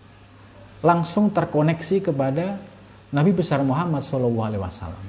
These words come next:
Gitu. Ini kelebihan zikir sholawat. Gitu. Maka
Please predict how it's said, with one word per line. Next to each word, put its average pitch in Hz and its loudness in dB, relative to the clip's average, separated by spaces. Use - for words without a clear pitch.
Gitu. 98 -12
Ini 135 4
kelebihan 120 0
zikir 107 0
sholawat. 90 -8
Gitu. - -14
Maka 147 0